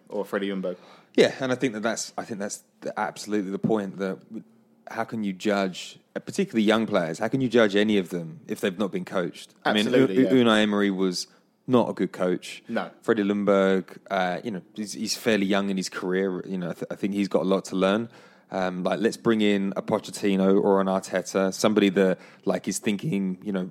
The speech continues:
Speaker 2: a, a more forward view of, of what the game is gonna be, and
Speaker 1: Yeah.
Speaker 2: then, and then see where it goes. But, um,
Speaker 1: And it will help having someone who's a good coach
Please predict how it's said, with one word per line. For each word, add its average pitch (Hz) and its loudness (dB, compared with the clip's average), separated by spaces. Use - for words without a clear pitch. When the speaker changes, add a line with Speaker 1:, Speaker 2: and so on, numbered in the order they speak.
Speaker 2:
a, 98 -4
a 107 -6
more 110 4
forward 110 0
view 98 -2
of, - -8
of 104 -4
what 107 -4
the 104 -6
game 107 0
is 98 -4
gonna 101 -2
be, 95 0
and 98 0
Speaker 1:
Yeah. - 0
Speaker 2:
then, 110 -2
and 110 -4
then 110 -2
see - -2
where 107 0
it 98 -6
goes. 110 2
But, 92 -4
um, 101 -2
Speaker 1:
And 156 -2
it 151 -2
will 143 -2
help 180 0
having 131 0
someone 117 0
who's 104 -6
a 107 -6
good 113 -2
coach 101 0